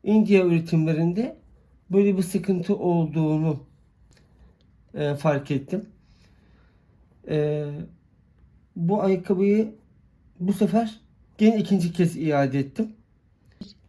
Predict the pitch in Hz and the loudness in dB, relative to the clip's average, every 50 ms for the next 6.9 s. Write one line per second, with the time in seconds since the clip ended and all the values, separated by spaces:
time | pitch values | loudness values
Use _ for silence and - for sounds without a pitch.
0 | _ _ - - - _ _ _ - 156 160 156 156 151 143 151 165 180 - - | _ _ -20 -20 -20 _ _ _ -2 0 2 2 2 2 0 -2 -4 -2 0 0
1 | 190 165 - 196 196 196 - - - - - - 151 151 147 147 143 139 135 - | 0 2 4 4 2 2 0 -6 -14 -18 -12 -8 -6 -4 -2 -2 -2 -4 -2 -2
2 | 165 151 160 180 175 175 185 175 175 - 180 170 156 165 170 170 170 170 180 190 | 0 2 2 2 2 2 2 2 0 0 0 0 2 2 2 2 2 2 2 0
3 | 190 - - - - 202 196 - - - - - _ - 156 147 151 151 151 147 | -2 -4 -8 -4 -2 0 0 0 -2 -6 -14 -20 _ -8 -4 -2 -2 0 0 -2
4 | 151 151 156 165 - - _ _ - - _ _ _ - _ _ - 175 180 175 | -2 -4 -6 -10 -16 -20 _ _ -20 -20 _ _ _ -20 _ _ 0 2 2 2
5 | 170 165 165 190 196 196 196 175 175 190 165 165 175 175 - 196 175 180 175 170 | 2 2 4 4 4 4 4 4 4 4 6 6 4 4 2 2 2 2 4 6
6 | 170 165 170 165 165 - - 180 185 175 156 151 143 - - 170 170 | 6 6 4 4 0 -2 -2 0 0 0 0 -2 -6 -8 -6 -6 -6